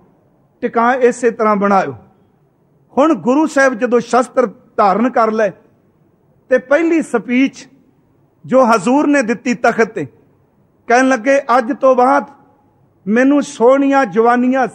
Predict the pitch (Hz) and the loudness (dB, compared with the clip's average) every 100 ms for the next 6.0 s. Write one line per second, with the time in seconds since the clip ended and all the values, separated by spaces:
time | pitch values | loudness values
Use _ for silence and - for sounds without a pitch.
0 | - 180 220 262 277 262 262 262 190 - | -10 -4 0 0 0 -2 -2 -2 -4 -12
1 | _ _ _ _ _ _ _ _ _ _ | _ _ _ _ _ _ _ _ _ _
2 | _ _ _ _ _ _ 139 175 285 294 | _ _ _ _ _ _ -6 0 2 2
3 | 269 269 - 269 240 247 277 151 - - | 2 2 0 2 4 4 2 0 -6 -20
4 | _ _ _ _ _ _ 269 285 277 254 | _ _ _ _ _ _ -4 -2 2 2
5 | 233 240 247 262 226 226 226 202 185 113 | 2 -2 -2 -2 0 2 0 0 -4 -6